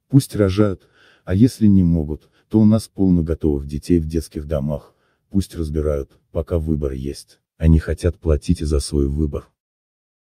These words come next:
А тут ещё насмешили: «Пособие им подавай, этим домохозяйкам, это разве работа дома сидеть?»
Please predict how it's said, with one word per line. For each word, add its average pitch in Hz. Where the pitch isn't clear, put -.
А 82
тут -
ещё 87
насмешили: 73
«Пособие 76
им 78
подавай, 78
этим 82
домохозяйкам, 78
это 92
разве 80
работа 78
дома 73
сидеть?» 69